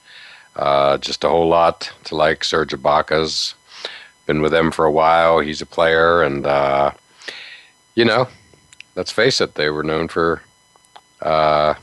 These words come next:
giving away fourth quarter leads all season long, and, and just, uh, a lot of people simply thought they had reached their ceiling, period.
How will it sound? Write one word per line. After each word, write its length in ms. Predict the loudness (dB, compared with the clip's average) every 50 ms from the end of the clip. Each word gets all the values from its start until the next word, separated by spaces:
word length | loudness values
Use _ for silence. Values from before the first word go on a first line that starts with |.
| -12 _ _ _ _ _ _ _ _ _ _ _
giving 220 | -4 -2 0 2 2
away 180 | 2 2 2
fourth 320 | 0 0 -2 -4 -4 -4 -2
quarter 320 | 0 0 2 2 2 2
leads 340 | 0 0 0 0 0 0 0
all 200 | 2 2 2 0
season 460 | 0 -2 -2 -2 -2 -2 -2 0 0
long, 420 | 0 0 0 0 0 0 0 0 0
and, 160 | 0 -2 -4
and 180 | -4 -4 -4
just, 420 | -2 -2 -2 -2 -2 -4 -6 -8 -16 -20 -18 -18 -16 -16 -16 -16 -16 -18 -18 -20 -20 -20 -12 -4
uh, 380 | -2 0 2 2 4 4 4 2
a 60 | 2 2
lot 180 | 2 2 0
of 80 | 0 0
people 220 | -2 -2 -2 -2
simply 280 | -2 -2 0 0 0 -2
thought 280 | 0 0 -2 0 2
they 80 | 2 0
had 120 | 0 0
reached 260 | -2 -6 -6 -8 -10 -8
their 100 | -6 -6
ceiling, 420 | -4 -2 -2 -4 -4 -6 -8 -12 -16 -20 -10
period. 580 | -4 -2 0 2 2 2 0 0 -2 -6 -12